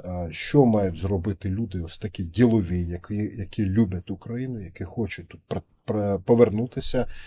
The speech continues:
А хто тут перебуває, тим більше в них актуальні ці питання стоять. Чим будемо займатися, чим зараз займатися?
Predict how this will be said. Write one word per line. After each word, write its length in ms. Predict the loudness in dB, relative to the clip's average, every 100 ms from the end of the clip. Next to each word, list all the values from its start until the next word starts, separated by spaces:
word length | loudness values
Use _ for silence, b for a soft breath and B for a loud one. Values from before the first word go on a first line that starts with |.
| B B B
А 180 | 2 2
хто 360 | 0 0 2
тут 280 | 4 2 2
перебуває, 560 | 4 4 4 2 2 2
тим 220 | 0 2
більше 320 | 0 -2 -4
в 40 |
них 180 | -6 -2
актуальні 500 | -4 0 2 2 0
ці 160 | -6 -10
питання 480 | -12 -10 -8 -8 -6
стоять. 440 | -6 -4 -4 -6 -8
Чим 440 | -2 2 2 0 -12 _ _ _
будемо 560 | -6 0 2 2 0 0
займатися, 640 | -2 -2 -2 -4 -6 -10
чим 260 | -8 -8 -8
зараз 480 | -6 -4 -4 -4
займатися? 680 | -4 -4 -4 -4 -6 -10 -12